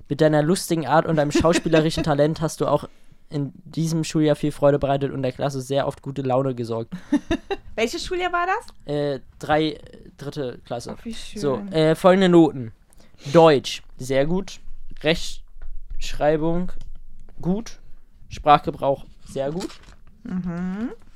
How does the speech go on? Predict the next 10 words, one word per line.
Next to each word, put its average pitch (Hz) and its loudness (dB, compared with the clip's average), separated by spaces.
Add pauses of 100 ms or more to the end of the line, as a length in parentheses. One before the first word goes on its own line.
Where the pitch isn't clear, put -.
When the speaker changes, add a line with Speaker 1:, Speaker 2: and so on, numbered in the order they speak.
(540)
Speaker 1:
Ähm, 151 0 (420)
jetzt 151 -4
müsste 160 -2
ich 160 -12
das 139 -4
Zeugnis 151 -6
hier 135 -8
rausholen. 143 -8 (720)
Aber 135 -4
ich - -8